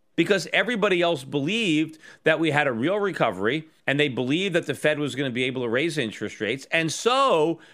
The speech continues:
based on those two false beliefs, they bought the dollar.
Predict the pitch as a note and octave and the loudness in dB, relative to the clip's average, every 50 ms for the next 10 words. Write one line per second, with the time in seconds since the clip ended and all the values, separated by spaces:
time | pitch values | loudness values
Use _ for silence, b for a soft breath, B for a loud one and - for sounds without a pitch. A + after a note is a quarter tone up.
0 | B B - F3+ G3 G#3 F#3 - G3 F#3+ F3+ F3 F#3 G3 F#3+ - - - A3 G#3 | B B 0 2 2 2 2 2 2 2 2 2 2 2 0 -2 -4 -4 -4 -4
1 | E3+ - - F#3+ F#3+ F#3+ F#3 - - - F#3 F#3 A#3 C4 A#3+ G3+ F#3+ - - - | -4 -2 0 0 2 2 0 -2 -2 -2 -2 0 0 0 0 0 -2 -4 -6 -12
2 | b b b b b b b - F3 F3+ C#3+ D3+ D#3+ D#3+ D#3 - E3+ D3 E3 F#3+ | b b b b b b b 2 2 2 4 4 4 2 2 2 2 4 4 4
3 | G#3+ G#3 E3 A#2+ - | 4 2 2 0 -2